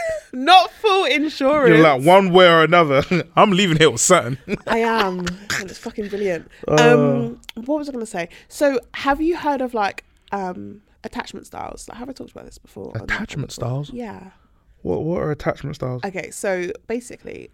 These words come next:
Speaker 1: I actually did a quiz to find out what my attachment style is. So, an attachment style,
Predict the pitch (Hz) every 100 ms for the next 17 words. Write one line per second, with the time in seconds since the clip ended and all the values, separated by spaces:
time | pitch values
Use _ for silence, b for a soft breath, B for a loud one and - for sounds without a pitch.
0 | - 220 262 277 - 254 233 202 175 _
1 | 196 - 180 160 165 - b b b b
2 | b _ - 190 175 165 160 - - -
3 | 190 180 175 - 175 - 175 - 180 -
4 | 190 - 175 147 - - - 170 160 156
5 | 160 151 - - 208 190 - _ _ _
6 | _ _ 196 202 240 - 285 - 196 180
7 | 170 170